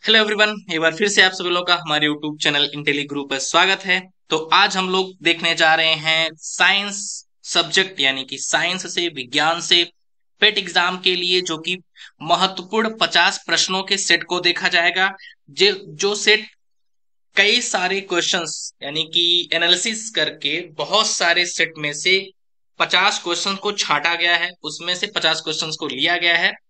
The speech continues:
मोस्ट प्रोबेबल चांस है कि इससे क्वेश्चन पूछे जा सकते हैं। तो आइए चलिए one by one देखते हैं और कोशिश करते हैं कि हाँ, जल्दी से जल्दी इसको cover किया जाए।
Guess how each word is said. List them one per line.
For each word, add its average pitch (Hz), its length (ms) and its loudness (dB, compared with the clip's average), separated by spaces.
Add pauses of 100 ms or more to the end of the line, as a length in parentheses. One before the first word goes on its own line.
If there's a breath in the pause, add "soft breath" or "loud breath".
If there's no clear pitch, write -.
(400)
मोस्ट 220 340 0
प्रोबेबल 185 640 0
चांस 165 480 -4
है 156 100 -8
कि 151 240 -10
इससे 156 260 -6
क्वेश्चन 143 360 -10
पूछे 135 220 -6
जा 127 100 -4
सकते 151 340 -4
हैं। 185 220 -4 (360 loud breath)
तो 202 80 0
आइए 190 320 0
चलिए 196 680 -2
one 190 120 4
by 185 240 4
one 180 100 -6
देखते 160 280 0
हैं 190 200 2
और 156 240 -4
कोशिश 175 300 -4
करते 170 280 -4
हैं 175 220 0
कि 180 120 2
हाँ, 170 340 -2 (300)
जल्दी 220 280 2
से 220 60 0
जल्दी 190 200 2
इसको 165 200 -4
cover 135 200 -8
किया 131 220 -4
जाए। 113 200 -6